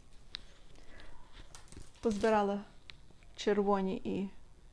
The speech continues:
чорні, оці намистини дуже гарні. І сюди гарно такі підійшли. Одну дала по центру, все дуже так гарненько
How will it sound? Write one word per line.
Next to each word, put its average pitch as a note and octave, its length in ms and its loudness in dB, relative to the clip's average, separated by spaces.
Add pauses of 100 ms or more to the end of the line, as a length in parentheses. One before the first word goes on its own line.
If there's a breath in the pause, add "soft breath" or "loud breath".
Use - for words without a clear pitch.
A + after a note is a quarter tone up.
чорні, D4+ 420 6
оці B3 260 6
намистини C4 600 10
дуже A3+ 580 2
гарні. A3 500 6 (800 soft breath)
І C#4 120 8
сюди A3+ 300 6
гарно G#3 340 6
такі G3+ 320 -2
підійшли. A3 520 2 (240)
Одну G3+ 220 2
дала F#3+ 240 6
по F#3+ 140 0
центру, C4+ 400 4
все A#3+ 200 4
дуже G3+ 260 2
так F#3+ 200 -2
гарненько G#3 520 -2